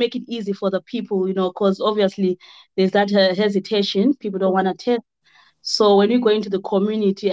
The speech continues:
Speaker 1: I, I find that they prefer that because we are
Speaker 2: Mm.
Speaker 1: coming to them and then offering this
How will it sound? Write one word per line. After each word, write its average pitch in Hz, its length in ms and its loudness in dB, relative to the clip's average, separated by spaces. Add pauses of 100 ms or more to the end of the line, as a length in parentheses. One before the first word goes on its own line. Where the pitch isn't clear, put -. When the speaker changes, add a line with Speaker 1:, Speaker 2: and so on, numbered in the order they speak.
Speaker 1:
I, 185 40 0 (200)
I 185 60 -6
find 208 360 -6
that 190 140 0
they 180 80 -2 (160)
prefer 202 360 -2
that 165 240 -2 (560)
because 202 360 0
we 196 60 2
are 180 120 0
Speaker 2:
Mm. - 80 -14
Speaker 1:
coming 196 320 2
to 208 60 -6 (100)
them 185 160 2
and 180 120 2
then 202 200 0
offering 190 460 -4
this 202 160 -6